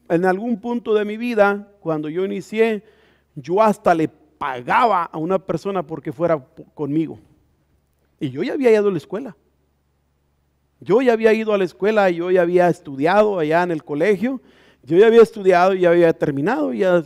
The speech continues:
andaba yo haciendo jales, pero había una cantidad de problemas que me se presentaban.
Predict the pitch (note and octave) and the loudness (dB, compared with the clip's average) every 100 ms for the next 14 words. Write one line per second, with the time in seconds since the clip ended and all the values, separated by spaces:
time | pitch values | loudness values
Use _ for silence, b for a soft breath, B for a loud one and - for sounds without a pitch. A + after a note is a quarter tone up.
0 | D3 B2+ C3 D#3+ F3+ F3+ F3+ F#3 F#3+ D#3+ | -6 -16 -8 -2 -2 0 -2 -2 -6 -4
1 | E3+ G3 F3+ - B B B E3 E3 D#3 | -4 -4 -6 -12 B B B -4 -2 -2
2 | C#3 D3+ F3+ E3 D3 - - C#3+ D3 - | -4 0 4 4 0 -8 -14 -6 -6 -4
3 | D#3 D3+ C#3 C#3 D3 D3+ C3+ C#3 - - | -4 -4 -4 -2 0 0 -2 -6 -8 -16
4 | B2+ B2 C3 C#3 C#3 - C#3+ B2+ C#3 B2 | -14 -10 -6 -4 -4 -6 -6 -6 -10 -12
5 | B2+ D3 C3+ G#3 B3+ | -12 -10 -4 -2 -2